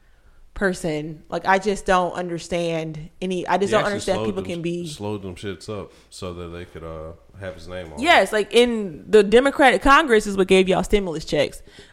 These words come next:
Speaker 1: Only thing Trump did for the hood was free Kodak Black and, and Lil Wayne. If that's all it takes for y'all niggas to vote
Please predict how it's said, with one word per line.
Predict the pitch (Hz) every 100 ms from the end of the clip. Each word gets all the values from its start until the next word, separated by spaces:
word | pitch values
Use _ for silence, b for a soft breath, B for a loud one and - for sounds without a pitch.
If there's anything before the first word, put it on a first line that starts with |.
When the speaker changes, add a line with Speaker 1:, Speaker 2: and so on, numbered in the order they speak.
| -
Speaker 1:
Only | 285 330
thing | 330 254
Trump | 269 240
did | 214 220
for | 214
the | 202
hood | 214 202
was | 170 -
free | - 226 247 214
Kodak | - 220 202 180
Black | 196 185 190
and, | 170 165 160 160
and | 175
Lil | 180 180
Wayne. | 175 160 147 147 b b b
If | - 208
that's | 285 349
all | 220 226
it | 202
takes | 208 196 170 - b _
for | 180
y'all | 190 190
niggas | 208 185 170 165 - b
to | - 226
vote | 196 170 - -